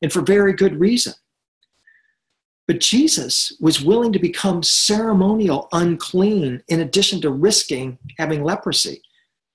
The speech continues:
He already knew he was at such a high frequency of compassion, light, and love that he could resist the leprosy. But what about becoming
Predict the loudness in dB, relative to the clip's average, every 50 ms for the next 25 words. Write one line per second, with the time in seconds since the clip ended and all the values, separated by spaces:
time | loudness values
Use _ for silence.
0 | _ _ _ _ _ -8 -2 0 2 2 4 2 2 2 2 4 4 4 6 4
1 | 4 4 2 0 -2 -2 -2 -2 -2 -2 -2 -4 -4 -4 -6 -6 -4 -2 0 0
2 | 0 0 -2 -4 -2 0 2 2 0 0 -6 -8 -6 -6 -6 -4 -4 -4 -4 -6
3 | -8 -8 -8 -8 -6 -6 -4 -4 -2 -2 -2 -2 -2 -2 -4 -2 -2 -4 -4 -6
4 | -4 -2 -2 -2 -2 -4 -4 -4 -4 -4 -4 -6 _ _ _ -8 -6 -2 0 0
5 | 0 2 2 2 2 2 2 0 2 2 2 2 2 -2 -4 -6 -10 -16 _ _
6 | _ _ -4 0 0 0 0 0 -2 -2 -2 0 -2 -4 -6 -10 -16 _ _ _
7 | _ _ _ -20 -20 _ _ -4 -4 -2 0 0 0 2 0 0 0 0 0 -2
8 | -2 -2 -2 -2 -2 -2 -4 -4